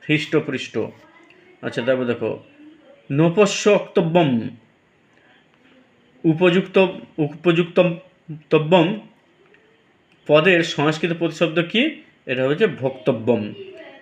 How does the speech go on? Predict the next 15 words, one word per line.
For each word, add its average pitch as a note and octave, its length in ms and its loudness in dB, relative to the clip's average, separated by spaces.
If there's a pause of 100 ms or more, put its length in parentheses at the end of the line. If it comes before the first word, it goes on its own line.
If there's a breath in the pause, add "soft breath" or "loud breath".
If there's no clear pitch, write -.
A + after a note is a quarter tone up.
(120)
আচ্ছা, B2 240 -6 (120)
পিবান G3+ 420 2
পদের G3 320 4
সংস্কৃত E3+ 500 -4
প্রতিশব্দ F3 560 -4
কি? G#3 260 -4 (220)
প্রতিশব্দ F3 380 -4
কি? A#3 240 -4 (280 loud breath)
পিন, G#3+ 240 2 (220)
পারস্য C#3+ 460 -2 (360)
পয় C#3+ 180 2
দীর্ঘ D3+ 340 -2
দন্তের C#3 360 -4
না G3 80 -6
বিসর্গ, A#2 400 -6